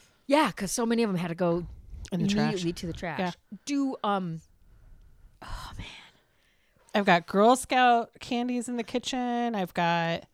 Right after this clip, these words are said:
Speaker 2: we've got Frango Mints, not Frango, Fannie Mae's.
Speaker 1: Whatever you, whatever you, whatever you think.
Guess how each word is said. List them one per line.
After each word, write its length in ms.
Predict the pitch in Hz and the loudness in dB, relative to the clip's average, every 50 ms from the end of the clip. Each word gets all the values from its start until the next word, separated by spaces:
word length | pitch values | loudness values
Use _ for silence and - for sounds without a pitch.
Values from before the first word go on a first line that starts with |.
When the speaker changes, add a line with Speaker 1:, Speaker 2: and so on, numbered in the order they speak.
| _ _ _ _ _ _ _ _ _ _ _ | _ _ _ _ _ _ _ _ _ _ _
Speaker 2:
we've 220 | _ 226 190 180 180 | _ 0 0 2 2
got 180 | 170 165 160 | 2 0 -2
Frango 500 | - - - - 202 208 214 214 208 196 190 | -6 -16 -6 -2 0 2 4 6 4 4 4
Mints, 920 | 196 202 214 220 220 214 214 214 214 214 - - - - - - - - _ | 4 2 4 4 4 4 2 2 0 -2 -6 -8 -12 -12 -12 -12 -14 -14 _
not 240 | - 220 233 190 170 | 0 4 4 4 4
Frango, 500 | - 202 180 165 156 156 151 151 151 147 - - - - _ | 4 2 2 2 2 2 2 0 0 -2 -4 -10 -20 -20 _
Fannie 320 | - - - 220 214 208 202 | -10 -2 0 2 2 2 2
Mae's. 680 | 202 202 202 208 202 208 202 202 202 202 202 196 196 | 2 2 2 4 4 4 2 2 2 0 0 0 -2
Speaker 1:
Whatever 280 | 247 285 330 349 339 381 | 4 4 4 4 4 -2
you, 280 | 359 320 311 330 330 311 | -4 -2 -2 -4 -4 -4
whatever 340 | 247 302 311 320 339 302 349 | -2 0 2 2 2 2 0
you, 440 | 320 302 294 302 294 277 247 247 - | -2 0 0 -2 -2 -4 -6 -8 -6
whatever 340 | - 240 262 262 262 254 240 240 | 2 2 4 6 6 4 4 0
you 100 | 226 214 | -4 -4
think. 320 | - - 147 127 - | -4 -4 -4 -4 -6